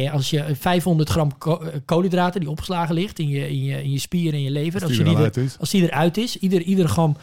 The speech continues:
Speaker 1: glycogeen, eh, bindt zich aan drie tot vier gram
Speaker 2: Vocht.
Speaker 1: water.
Speaker 2: Ja.
Speaker 1: Dus vijfhonderd gram
Speaker 2: Gaat vanzelf.
Speaker 1: is letterlijk
Speaker 2: Ja.
Speaker 1: tweeënhalve kilo gewichtsverlies. Als je, als je die koolhydraten eruit gooit, ben je inderdaad tweeënhalve kilo lichter.
Speaker 2: Ja.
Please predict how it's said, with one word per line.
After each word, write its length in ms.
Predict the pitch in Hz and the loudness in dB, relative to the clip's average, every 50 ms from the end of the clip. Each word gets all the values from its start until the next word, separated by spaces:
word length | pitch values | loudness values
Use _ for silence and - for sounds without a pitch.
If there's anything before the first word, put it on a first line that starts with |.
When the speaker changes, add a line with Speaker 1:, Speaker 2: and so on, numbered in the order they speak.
| - - | -8 -12
Speaker 1:
glycogeen, 760 | - - 190 175 - 175 139 113 - 185 180 165 147 131 135 - _ - - _ _ | -4 0 0 2 2 2 0 0 0 0 0 0 0 -2 -6 -8 _ -20 -20 _ _
eh, 140 | - 160 151 135 | -4 -2 -2 2
bindt 220 | 120 175 185 185 - | 4 4 4 4 4
zich 140 | 175 147 | 2 2
aan 120 | 156 147 139 | 4 4 4
drie 200 | - 170 180 175 | 4 4 2 2
tot 180 | - 156 - | 0 -4 -4
vier 220 | - - 185 175 - | -2 0 0 2 2
gram 160 | - 160 147 | 2 2 2
Speaker 2:
Vocht. 120 | 135 131 | 4 4
Speaker 1:
water. 380 | 143 139 156 175 - - 117 113 | 4 2 2 0 -2 -4 -4 -2
Speaker 2:
Ja. 200 | 117 117 101 90 - - _ _ _ _ _ | -2 -2 -2 -6 -10 -14 _ _ _ _ _
Speaker 1:
Dus 360 | - 147 165 170 160 - - - - - - | 0 2 4 4 4 2 -2 -10 -16 -20 -20
vijfhonderd 540 | - - - 214 202 208 185 202 185 160 - | -12 -4 -2 0 2 2 2 2 2 2 2
gram 160 | - - 190 190 | 2 2 4 4
Speaker 2:
Gaat 120 | 170 160 | 2 2
vanzelf. 280 | - 135 214 240 240 101 | 2 2 2 4 2 2
Speaker 1:
is 180 | 95 - 175 | 2 2 4
letterlijk 420 | 165 214 254 240 233 220 214 196 202 | 4 4 4 2 2 2 2 2 0
Speaker 2:
Ja. 80 | 92 | -2
Speaker 1:
tweeënhalve 480 | - - 214 214 208 202 196 190 165 156 | -2 -2 0 2 2 4 4 2 2 0
kilo 260 | - 196 185 180 160 | 0 0 2 2 2
gewichtsverlies. 640 | - 180 165 143 - - 151 135 127 135 - - _ _ | 2 2 0 0 0 -2 -6 -8 -8 -8 -10 -14 _ _
Als 220 | - 151 165 - - | -4 -2 -2 -2 -2
je, 120 | 196 180 | -2 -2
als 140 | 180 151 - | -2 -2 0
je 80 | 185 160 | 0 -2
die 80 | 156 | 0
koolhydraten 600 | - 196 185 185 180 160 175 175 170 165 175 160 | 0 0 2 2 2 2 2 0 0 0 -2 -4
eruit 260 | 156 160 165 180 175 - | -4 -2 -2 -2 -4 -2
gooit, 280 | - 165 165 170 160 | -2 0 0 0 0
ben 140 | 156 151 160 | 0 0 0
je 60 | 165 | 0
inderdaad 280 | 160 160 151 147 139 - | 0 -2 -2 -2 -4 -4
tweeënhalve 360 | - 156 156 151 143 135 - | -2 0 0 0 0 0 -2
kilo 180 | - 143 135 127 | -4 -4 -4 -4
lichter. 340 | 123 120 - - - 135 110 | -4 -6 -10 -8 -6 -6 -6
Speaker 2:
Ja. 80 | 95 | -6